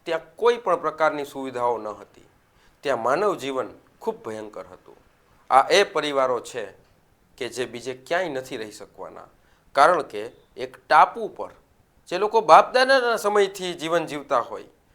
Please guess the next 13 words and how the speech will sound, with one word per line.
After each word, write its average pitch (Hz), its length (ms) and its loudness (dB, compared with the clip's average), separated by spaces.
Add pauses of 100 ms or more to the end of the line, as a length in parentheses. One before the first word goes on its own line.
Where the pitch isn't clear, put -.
ભગવાન 170 300 2
દ્વારકાધીશના 196 680 0
સાનિધ્યમાં 226 640 0
જીવન 202 260 0
જીવ્યા 156 340 -4
હોય, 113 260 -8 (920)
જેમને 220 220 -6
બહારની 180 460 -2
દુનિયાની 208 520 -6
કોઈ 240 200 -6
ખબર 240 460 4
જ 254 100 -4
નથી, - 280 -10